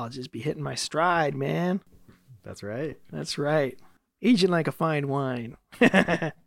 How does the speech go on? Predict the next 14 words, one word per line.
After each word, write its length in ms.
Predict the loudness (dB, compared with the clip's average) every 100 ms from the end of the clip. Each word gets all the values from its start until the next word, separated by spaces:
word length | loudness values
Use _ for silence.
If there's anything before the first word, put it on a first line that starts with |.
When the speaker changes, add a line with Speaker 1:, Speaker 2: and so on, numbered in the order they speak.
| _ _ _ _ _ 2 4 4 -4 -12 _
Speaker 1:
Uh, 340 | 6 8 10 10
yeah, 200 | 8 8
I'd 100 | 8
love 140 | 6
to 80 | 6
have 300 | 6 4 0 -18 -20 -10 4
more 180 | 8 8
than 140 | 8
a 80 | 4
few 680 | 4 4 4 0 -8 -20 -20 _ _
books 200 | -6 -6
published. 420 | -4 -4 -2 -4 -2
Maybe, 380 | -2 0 0 2
uh, 300 | 0 -2